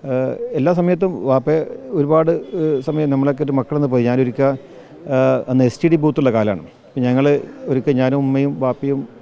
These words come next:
പിന്നെ ഞാൻ ഡ്രൈവ് ചെയ്ത് ഞങ്ങളുടെ പെങ്ങളെ വീട്ടിലേക്ക് പോയി തിരിച്ചു വരുന്ന സമയത്ത് ഒരു ഫോം വിളിക്കാൻ വേണ്ടി എന്നെ പറഞ്ഞു വെച്ചു. അങ്ങനെ ഞാൻ പോയി ഫോം വിളിച്ചു. ഫോം വിളിച്ച് തിരിഞ്ഞ്, തിരിച്ച് വന്നപ്പോൾ എസ് ടി ഡി ബൂത്തിൽ വാപ്പയുണ്ട്.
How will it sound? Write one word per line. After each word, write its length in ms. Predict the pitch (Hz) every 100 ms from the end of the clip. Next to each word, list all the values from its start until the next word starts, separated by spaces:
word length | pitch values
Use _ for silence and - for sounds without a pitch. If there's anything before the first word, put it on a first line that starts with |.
| - 202 147
പിന്നെ 240 | 123 120 117 120
ഞാൻ 80 | 151
ഡ്രൈവ് 240 | 139 139 147
ചെയ്ത് 180 | 135 131 127
ഞങ്ങളുടെ 200 | 123 120
പെങ്ങളെ 220 | 117 120 135
വീട്ടിലേക്ക് 320 | 120 123 113 120
പോയി 120 | 120 - - - - - -
തിരിച്ചു 200 | 117 151
വരുന്ന 140 | 135 131
സമയത്ത് 240 | - 120
ഒരു 60 | 120
ഫോം 140 | 113 135
വിളിക്കാൻ 240 | 131 123 127
വേണ്ടി 160 | 123 117
എന്നെ 100 | 113 104
പറഞ്ഞു 200 | 98 95
വെച്ചു. 140 | 82 - - - - - - - -
അങ്ങനെ 180 | 120 120 117
ഞാൻ 100 | 123
പോയി 140 | 135 139
ഫോം 120 | 123 120
വിളിച്ചു. 240 | 104 - 101 - - - - -
ഫോം 120 | - 139
വിളിച്ച് 160 | 139 151
തിരിഞ്ഞ്, 240 | 143 151 160 -
തിരിച്ച് 240 | 139 123 156
വന്നപ്പോൾ 260 | 147 139 147
എസ് 80 | 123
ടി 40 | 135
ഡി 40 | 131
ബൂത്തിൽ 180 | 143 135
വാപ്പയുണ്ട്. 340 | 117 - 113